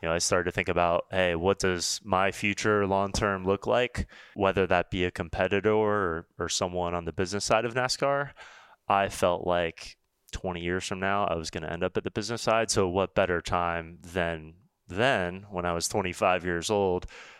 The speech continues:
to make that leap of faith, learn while I was young, while I was hungry, while I was passionate about the sport,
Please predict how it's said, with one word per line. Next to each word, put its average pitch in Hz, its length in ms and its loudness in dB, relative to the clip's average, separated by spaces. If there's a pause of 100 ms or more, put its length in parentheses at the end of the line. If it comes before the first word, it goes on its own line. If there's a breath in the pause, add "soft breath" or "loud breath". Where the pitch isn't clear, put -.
(120)
to - 100 -2
make 104 200 2
that 90 160 2
leap 92 180 -2
of 87 100 -2
faith, 85 460 -4 (340 loud breath)
learn 98 280 0
while 90 160 4
I - 20 2
was 87 140 -2
young, 85 320 0
while 85 160 0
I - 20 0
was 82 140 -4
hungry, 82 420 -4
while 82 120 0
I 82 40 0
was 82 100 -4
passionate 82 400 -2
about 80 240 -2
the 87 80 -8
sport, 82 460 -4